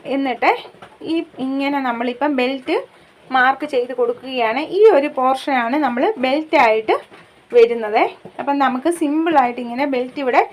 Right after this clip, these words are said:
കിട്ടുകയാണ്. അപ്പം ഈ ഒരു രീതിയിൽ കാൽക്കുലേറ്റ് ചെയ്ത് കൊടുത്തേച്ചാൽ മതി. ഓരോരുത്തരും അവനവൻ്റെ അളവിലാണ് ചെയ്തെടുക്കേണ്ടത് മാത്രമേ ഉള്ളൂ. ഇനി നമ്മൾ ഈ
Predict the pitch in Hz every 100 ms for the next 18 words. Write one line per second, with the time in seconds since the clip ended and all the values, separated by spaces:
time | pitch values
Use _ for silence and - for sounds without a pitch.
0 | - _ _ 277 269 285 277 233 208 302
1 | 311 285 285 311 320 277 262 233 233 240
2 | 240 466 554 - 247 240 254 269 277 294
3 | 226 233 403 - - - - - 254 262
4 | 277 285 254 240 262 262 277 311 330 262
5 | 302 370 392 381 302 247 254 269 226 214
6 | 302 480 294 269 262 247 240 240 240 285
7 | 269 247 247 277 285 294 226 214 480 -
8 | - - _ _ _ - - - - -
9 | - - 403 440 440 294 214 226 359 -
10 | - _ _ _ - - -